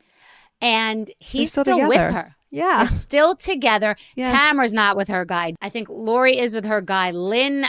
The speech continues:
Speaker 1: I don't know. Alexis isn't with her guy. And Slade and Gretchen are still together. And yes, he did
Speaker 2: Mm.
Speaker 1: date several housewives.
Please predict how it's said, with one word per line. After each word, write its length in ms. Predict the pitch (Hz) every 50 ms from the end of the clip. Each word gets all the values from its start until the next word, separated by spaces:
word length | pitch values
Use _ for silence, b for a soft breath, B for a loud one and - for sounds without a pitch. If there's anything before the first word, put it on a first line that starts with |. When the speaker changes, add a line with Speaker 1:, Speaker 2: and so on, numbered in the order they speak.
| -
Speaker 1:
I 100 | 208 208
don't 220 | 208 202 202 196 202
know. 300 | 208 202 190 185 - -
Alexis 600 | 208 208 202 220 247 262 - - - 254 240 -
isn't 220 | 233 214 208 214
with 140 | 202 196 196
her 140 | 185 202 196
guy. 160 | 190 196 185 B B B B B B B B -
And 200 | - 233 233 226
Slade 340 | - - - 247 262 269 311
and 100 | 320 320
Gretchen 280 | 285 285 277 277 277 254
are 60 | 240
still 180 | - - 247 233
together. 380 | - 247 220 262 262 247 226 -
And 180 | 214 233 233
yes, 320 | 240 269 254 226 - - -
he 200 | - 175 170 214
did 280 | 202 160 - 220 254 240
Speaker 2:
Mm. 60 | 240 233
Speaker 1:
date 320 | 233 240 226 233 240 190
several 280 | - 233 220 208 220 214
housewives. 680 | 220 185 170 170 - - 180 165 160 160 175 208 202 -